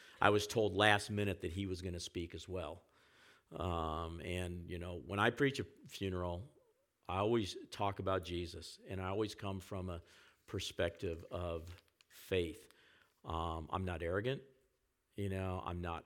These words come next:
argumentative, uh, but I share with confidence because I know that our hope is in Christ.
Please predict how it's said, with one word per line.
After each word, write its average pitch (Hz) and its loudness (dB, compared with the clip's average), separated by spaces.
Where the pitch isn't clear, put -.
argumentative, 101 0
uh, 80 -2
but 98 2
I 92 -2
share 95 2
with 104 -2
confidence 107 -2
because 92 -8
I 90 -2
know 101 2
that 101 0
our 92 2
hope 95 -2
is 87 -4
in 87 -6
Christ. 104 -2